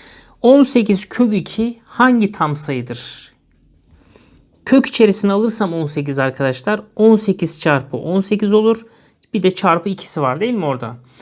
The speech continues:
On sekiz çarpı on sekiz nedir? Üç yüz yirmi dörttür. Üç yüz yirmi dört çarpı iki, yani bu da, e, altı yüz kırk sekiz olmuş olur.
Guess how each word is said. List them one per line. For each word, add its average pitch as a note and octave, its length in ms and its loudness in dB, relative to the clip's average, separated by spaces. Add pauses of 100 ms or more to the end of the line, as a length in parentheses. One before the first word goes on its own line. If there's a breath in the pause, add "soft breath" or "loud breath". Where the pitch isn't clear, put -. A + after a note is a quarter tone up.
(320 soft breath)
On B3+ 220 4
sekiz A3+ 460 -4
çarpı G3+ 400 2
on G#3+ 400 -2
sekiz G3 420 -4
nedir? G#3+ 440 2 (440)
Üç A3+ 300 0
yüz A#3+ 320 0 (260)
yirmi G3 840 2
dörttür. D3+ 560 0
Üç G#3+ 220 -4
yüz F#3+ 160 0
yirmi G#3 180 0
dört A3 220 2
çarpı D3+ 340 -2
iki, G#3 500 0 (280 loud breath)
yani G3+ 400 4
bu A3+ 140 0
da, A#3+ 280 2 (420 soft breath)
e, D3+ 680 -2
altı A3 440 4
yüz A3+ 420 -2 (100)
kırk A3+ 340 2
sekiz G3+ 400 -2
olmuş C3 320 -2
olur. A#2 200 -10